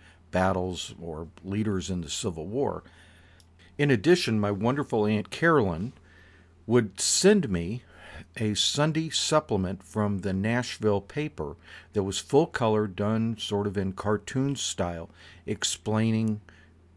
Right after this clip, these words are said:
history of the Civil War. She sent me those, and they were fascinating, and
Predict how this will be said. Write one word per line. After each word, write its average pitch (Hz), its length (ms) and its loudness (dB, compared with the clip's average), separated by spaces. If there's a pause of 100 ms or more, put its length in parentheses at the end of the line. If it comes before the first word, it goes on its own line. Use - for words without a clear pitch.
(380)
history 120 540 2
of 90 160 2
the 92 80 -2
Civil 98 420 0
War. 92 400 2 (1080)
She - 220 -4
sent 180 260 0
me 123 100 0
those, 87 300 -6
and 110 140 -2
they 120 100 0
were 131 140 -2
fascinating, 113 1000 0
and 92 240 -8